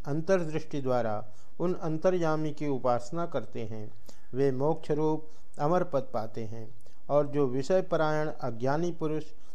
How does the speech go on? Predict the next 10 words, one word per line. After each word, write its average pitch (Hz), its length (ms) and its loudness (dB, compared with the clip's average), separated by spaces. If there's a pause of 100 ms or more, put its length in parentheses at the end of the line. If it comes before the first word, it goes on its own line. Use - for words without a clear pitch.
(180)
बाह्य 170 400 6
दृष्टि 160 400 0
से 113 300 -2 (340)
विषय 170 320 2
चिंतन 170 400 0
में 170 220 0
ही 147 160 0
लगे 131 300 0
रहते 120 300 -2
हैं, 113 340 -2